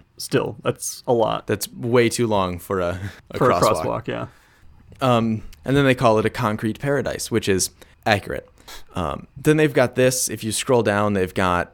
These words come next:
Speaker 2: um, just basically what the street looks like if you just lopped it in half, a cross-section analysis.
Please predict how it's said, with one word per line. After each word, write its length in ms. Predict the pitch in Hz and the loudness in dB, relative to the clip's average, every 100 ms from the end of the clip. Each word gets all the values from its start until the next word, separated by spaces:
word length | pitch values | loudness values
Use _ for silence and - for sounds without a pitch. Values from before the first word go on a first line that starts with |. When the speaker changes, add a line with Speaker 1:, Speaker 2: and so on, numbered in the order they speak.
| - | -8
Speaker 2:
um, 400 | 90 78 65 - _ - | -4 -4 -6 -14 _ -6
just 200 | 143 131 | -4 2
basically 420 | 143 135 131 127 | 2 2 0 0
what 320 | 104 113 123 - | 2 2 2 -2
the 160 | 113 104 | -6 -4
street 360 | - 127 117 | -4 -4 -2
looks 240 | 117 117 123 | -4 -4 0
like 220 | 113 110 | 0 -2
if 180 | 101 101 | -6 -8
you 100 | 90 | -4
just 260 | 92 - - 123 | -4 -4 -8 0
lopped 280 | 107 104 | 0 0
it 100 | 107 | -4
in 60 | 101 | -6
half, 380 | 98 95 95 - | -6 -6 -6 -12
a 80 | - | -8
cross-section 680 | - 107 101 110 104 113 | 0 2 2 0 0 -4
analysis. 800 | 98 98 104 104 107 110 - - | -2 0 0 -2 -2 -4 -4 -6